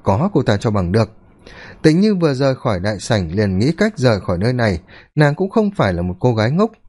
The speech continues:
vài năm sống độc lập nàng đã luyện được một sự bình tĩnh khi đối đầu với nguy hiểm. Ánh mắt của Ảnh Vương nhìn về phía mình và vẻ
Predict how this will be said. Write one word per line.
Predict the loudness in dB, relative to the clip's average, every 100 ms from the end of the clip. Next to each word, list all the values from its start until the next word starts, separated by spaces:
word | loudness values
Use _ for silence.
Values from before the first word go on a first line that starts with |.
| -6
vài | 0 2
năm | 0 -2
sống | -2 0
độc | 0 -2
lập | 0 -2 -2
nàng | -2 -2 0
đã | 2
luyện | 4 2 0
được | -4 -4
một | -4
sự | -4 -4
bình | 0 0 2
tĩnh | 0 0 0
khi | 0
đối | 2 2
đầu | 2 0 -4
với | -2
nguy | 0
hiểm. | 2 0 -2 _ -20 -20 -20 -20 0
Ánh | 2 4
mắt | 2
của | 0
Ảnh | -2 0
Vương | 2 2
nhìn | 2 0 0
về | -2
phía | 0
mình | 2 2 0 0
và | -2
vẻ | 0 -2